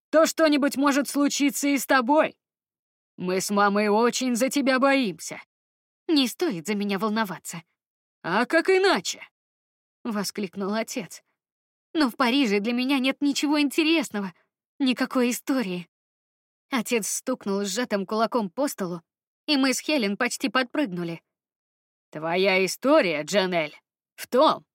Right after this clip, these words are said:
что ты должна быть в безопасности. В безопасности, бросила я.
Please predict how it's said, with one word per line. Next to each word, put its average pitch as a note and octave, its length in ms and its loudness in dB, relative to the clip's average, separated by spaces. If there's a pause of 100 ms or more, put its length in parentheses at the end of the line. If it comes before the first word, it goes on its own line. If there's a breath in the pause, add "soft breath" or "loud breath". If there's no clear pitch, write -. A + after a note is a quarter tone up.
(240)
что - 260 2
ты D#4 120 2
должна A3 580 2
быть G#3 260 -2
в - 40 -16
безопасности. A#3+ 1080 -2 (760)
В D#4+ 120 -2
безопасности, G#3+ 1120 -2 (280)
бросила F#3 460 -2
я. F#3 240 -4